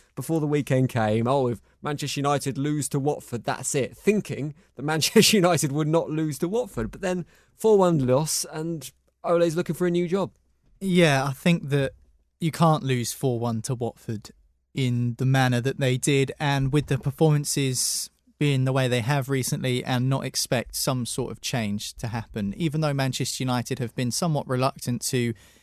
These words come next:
Speaker 2: pull the trigger on Solskjaer, so to speak, especially after the losses to Liverpool and Manchester City in back-to-back home games before the international break, a lot of people felt, particularly after the Liverpool game, that maybe that was the right time to make a change. And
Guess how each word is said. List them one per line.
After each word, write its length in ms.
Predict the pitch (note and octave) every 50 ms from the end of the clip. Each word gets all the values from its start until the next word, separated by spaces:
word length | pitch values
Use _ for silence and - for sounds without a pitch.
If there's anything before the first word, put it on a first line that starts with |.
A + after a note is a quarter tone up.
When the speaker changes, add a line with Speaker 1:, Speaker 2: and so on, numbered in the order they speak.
| _ _ _ -
Speaker 2:
pull 160 | - D3 C#3
the 100 | B2 B2+
trigger 360 | - - F3 D#3+ C3 C3+ B2 -
on 180 | C3 C3 A#2+ A2+
Solskjaer, 600 | - - C#3 A#2+ A#2 - - - B2+ A#2+ A#2 -
so 180 | - C3 A#2+
to 140 | A#2 - B2
speak, 440 | - - - B2 A#2+ A#2+ - - - _ -
especially 420 | C3+ - - E3 C3+ - - D3+ C#3+
after 260 | C3+ C3 B2 - C3
the 120 | B2+ B2
losses 300 | B2+ B2 A#2 - B2 - -
to 80 | -
Liverpool 320 | B2 B2 B2 A#2+ - C#3 B2
and 60 | B2
Manchester 460 | B2 A#2 A#2+ A#2+ - A#2+ - - -
City 440 | A2 - - C3+ A2 - C3 A#2 A#2 _ _ _ _ _ - -
in 80 | C#3
back-to-back 480 | B2+ C#3+ D3+ - - D3 D3 C3+ C3+ -
home 240 | - E3+ F3+ F3 D#3+
games 220 | C#3+ C3 B2 A2+
before 240 | - B2 - D3 B2+
the 80 | B2+
international 480 | B2+ A#2 - C#3+ D3 D3 C3 - D3+ B2
break, 280 | A#2+ B2+ A#2+ B2 - - - - - _ - -
a 40 |
lot 80 | D#3+ F#3
of 60 | -
people 220 | - E3+ C3+ - C3
felt, 360 | - - D3+ C#3 C#3 - -
particularly 420 | - - - F3+ - - D3 C#3+ C3
after 180 | A#2+ - -
the 60 | B2+
Liverpool 320 | B2+ C#3 C#3 C3 - C#3 B2
game, 300 | - C3 B2+ B2+ B2+ B2+
that 80 | B2+
maybe 240 | - C3+ C3 B2 A#2+
that 180 | A#2 B2 B2+ -
was 140 | C3 A#2+ -
the 100 | B2 A#2
right 220 | A#2 A#2 - -
time 200 | - C3+ A#2+ A#2
to 100 | - -
make 180 | A#2+ A#2 A2+ -
a 40 | A2+
change. 440 | - - E3+ D3+ C#3 C3 B2+ A#2+ A#2
And 160 | B2 A2+ G#2+